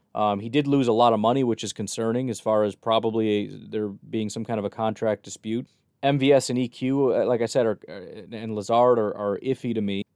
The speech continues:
I kinda get it, but I also feel like there's something behind it. I don't think it's Rodgers. I have a feeling it has something to do with some form of solidarity, whether that's just with the union, who has been pushing for players to not show up, whether it's with the wide receiver group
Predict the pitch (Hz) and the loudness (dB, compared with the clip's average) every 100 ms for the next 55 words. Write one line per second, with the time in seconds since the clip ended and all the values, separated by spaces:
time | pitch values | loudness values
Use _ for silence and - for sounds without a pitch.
0 | _ - 120 - 143 123 120 120 123 113 | _ -16 -6 0 2 4 4 4 4 2
1 | 113 - 104 117 110 107 98 - 117 117 | 2 0 -2 0 0 -2 -4 -2 -2 -2
2 | 107 101 110 117 120 95 85 113 110 117 | -2 -4 -4 -2 -2 -4 -6 -6 -4 -4
3 | 107 - 101 110 135 135 101 101 98 113 | -4 0 2 2 -2 -4 -4 -4 -4 -4
4 | 107 101 101 113 98 104 98 101 101 - | -2 -2 -2 -4 -6 -8 -6 -4 -4 -6
5 | - 117 117 110 _ 113 113 101 - 107 | -4 -2 -2 -6 _ 0 0 -2 0 0
6 | 104 101 113 120 127 123 _ _ _ - | 2 2 2 2 0 -4 _ _ _ 0
7 | 120 113 107 104 - 117 - - _ _ | 2 4 4 2 2 0 0 -12 _ _
8 | _ - 123 - 110 117 151 147 143 131 | _ 0 0 2 0 4 4 6 2 0
9 | 123 107 107 101 131 - 120 113 - 120 | -2 -2 -2 -2 -4 -4 -6 -6 -2 2
10 | 117 - 113 107 98 113 101 120 131 _ | 2 0 -2 -2 -2 -4 2 4 4 _
11 | _ _ _ 113 110 113 104 117 110 - | _ _ _ 2 4 4 4 0 -2 0
12 | 98 101 95 92 143 135 135 120 127 131 | 2 2 2 -2 0 2 0 2 2 2